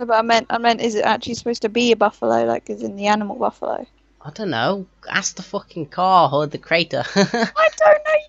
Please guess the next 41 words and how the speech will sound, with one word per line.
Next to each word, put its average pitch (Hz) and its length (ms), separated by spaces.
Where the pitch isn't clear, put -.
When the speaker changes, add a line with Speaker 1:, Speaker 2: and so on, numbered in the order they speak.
Speaker 1:
just - 160
said 571 160
it's 539 180
well 381 300
built, 523 460
so 339 380
buffaloes 480 480
are - 80
quite - 340
well 147 240
built. 294 320
So - 140
I, 440 220
Speaker 2:
It 403 140
Speaker 1:
I - 100
don't 254 160
Speaker 2:
is 202 60
Speaker 1:
know. 254 160
Speaker 2:
built 180 320
though. 160 160
It's 156 180
strong, 202 600
but 165 180
it's 147 200
just - 240
got 214 320
Speaker 1:
So - 140
that's 190 180
a - 100
Speaker 2:
problems - 80
with 587 100
Speaker 1:
yeah, 587 100
then. 554 80
Speaker 2:
rocks. - 560
Speaker 1:
<laughs> - 580
Speaker 2:
It's - 80
got - 180
fucking 185 300
problems 170 480
with 147 100
rocks. - 580